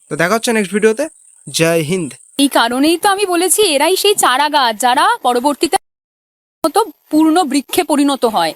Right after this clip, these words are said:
Speaker 2: এই কারণেই তো এটা বলেছি। এবং আজকে যারা আমি এই বক্তব্যগুলো তুলে ধরছি বলে আমি আমার নিজের দলের আত্মশুদ্ধির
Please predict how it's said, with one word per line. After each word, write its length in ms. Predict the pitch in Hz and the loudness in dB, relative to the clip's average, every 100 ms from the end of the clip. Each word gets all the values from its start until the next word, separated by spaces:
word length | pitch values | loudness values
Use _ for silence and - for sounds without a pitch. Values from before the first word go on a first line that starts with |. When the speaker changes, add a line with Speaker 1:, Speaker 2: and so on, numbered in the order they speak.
| - | -2
Speaker 2:
এই 160 | 240 311 | 0 2
কারণেই 420 | 302 262 320 440 | 2 2 0 2
তো 100 | 508 | 0
এটা 140 | 494 | 2
বলেছি। 400 | 415 359 320 - | 0 0 -2 -2
এবং 140 | 269 392 | 0 0
আজকে 380 | 262 220 240 392 | 0 -2 -2 0
যারা 200 | 392 415 | 2 2
আমি 260 | 440 330 | 2 2
এই 100 | 381 | 0
বক্তব্যগুলো 600 | 381 277 - 359 349 370 | 0 -2 -4 -4 0 0
তুলে 260 | 392 320 339 | 0 0 0
ধরছি 340 | 277 247 - | 0 -2 0
বলে 240 | 392 233 285 | 0 0 0
আমি 280 | 254 285 381 - - - | 0 -2 -4 -8 -12 -2
আমার 280 | 254 269 381 | 0 2 2
নিজের 400 | 294 269 349 359 | 0 0 0 2
দলের 280 | 269 247 208 202 - - - | 0 0 -2 -4 -14 -8 0
আত্মশুদ্ধির 920 | 247 _ - 415 339 302 247 349 | 0 _ -2 -2 0 -2 2 0